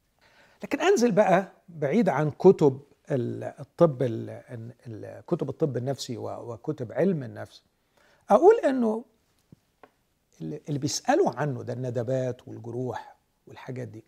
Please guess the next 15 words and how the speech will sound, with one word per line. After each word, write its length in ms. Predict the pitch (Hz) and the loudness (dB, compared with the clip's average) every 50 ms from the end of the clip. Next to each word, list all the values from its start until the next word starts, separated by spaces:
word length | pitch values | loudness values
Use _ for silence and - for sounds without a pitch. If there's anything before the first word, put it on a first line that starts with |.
| _ _ - _ _ _ _ | _ _ -20 _ _ _ _
دي 100 | 254 381 | 2 2
بتبقى، 540 | 415 - - 349 320 - - 220 226 247 - - | 2 2 -2 -4 -2 0 -2 -2 -2 -2 -8 -6
خلينا 340 | - 196 208 214 226 226 | -6 -6 -4 -4 -6 -8
أقول، 260 | 202 170 202 190 160 135 | -6 -2 -2 -2 0 0
ديناميكيات 1120 | 175 196 190 170 170 160 160 151 - - - 160 151 147 147 165 170 185 180 - _ - _ _ _ - | 2 2 2 2 0 -2 -2 -4 -4 -6 -6 -2 0 0 0 0 0 -2 -6 -12 _ -20 _ _ _ -12
نفسية، 440 | 135 120 - - - 147 131 127 | -12 -10 -10 -4 -2 -2 -2 -2
سايكوداينامكس 1120 | 117 - - 160 160 156 - 147 120 123 117 113 110 107 110 123 143 - - - - - _ _ _ _ _ _ _ _ | -4 -4 -4 -4 -6 -6 -8 -8 -8 -8 -10 -10 -12 -14 -16 -18 -20 -20 -20 -20 -20 -20 _ _ _ _ _ _ _ _
خاطئة 680 | _ - - - 180 151 127 - 147 143 - - - - _ _ _ _ _ _ _ _ _ _ _ _ _ _ _ _ _ _ _ | _ -10 -4 -2 -2 -2 -2 -2 -6 -6 -6 -10 -18 -20 _ _ _ _ _ _ _ _ _ _ _ _ _ _ _ _ _ _ _
تم 400 | - 269 311 294 247 208 175 147 | 0 2 2 2 2 -2 -2 -4
تطويرها 640 | 127 - - 160 - - 160 165 180 185 175 160 156 | -8 -8 -8 -8 -6 -4 -4 -2 -2 -2 -6 -8 -12
بسبب 500 | 165 143 135 - - 170 151 147 143 123 | -12 -12 -12 -8 -8 -6 -6 -4 -6 -8
التربية. 600 | 120 - _ - 131 120 113 104 110 101 87 - _ _ _ _ _ _ _ _ _ _ _ _ _ _ _ _ _ _ _ _ _ _ _ _ _ _ _ _ _ _ _ _ _ | -10 -16 _ -14 -14 -14 -10 -6 -6 -6 -6 -8 _ _ _ _ _ _ _ _ _ _ _ _ _ _ _ _ _ _ _ _ _ _ _ _ _ _ _ _ _ _ _ _ _
فديناميكيات 1000 | _ - 147 127 151 151 151 151 151 147 - - 151 151 175 220 254 262 - - | _ -6 -2 -2 0 0 0 -2 -2 -4 -2 0 2 2 4 2 2 0 -2 -4
نفسية 420 | 214 160 - - - 208 214 196 | -6 -6 -6 -4 -4 -2 -2 -4
خاطئة 500 | 156 - - 175 156 - 202 214 185 160 | -6 -6 -10 -12 -8 -6 -8 -8 -8 -12